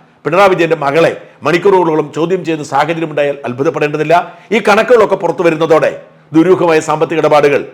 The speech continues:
അത് ഈ ഒരു മാസപ്പടി മാത്രമല്ല, അനേകം മാസപ്പടികളുടെ കണക്കുകൾ പുറത്തു വരികയും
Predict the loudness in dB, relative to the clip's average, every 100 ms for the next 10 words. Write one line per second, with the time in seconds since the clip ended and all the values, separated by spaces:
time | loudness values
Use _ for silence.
0 | -20 -6 2 4 4 4 0 -2 -4 -4
1 | -4 -4 -2 0 0 -4 -18 _ 2 4
2 | 6 4 4 2 0 -4 -2 -2 -4 -8
3 | -8 -10 -6 -6 -4 0 0 0 -2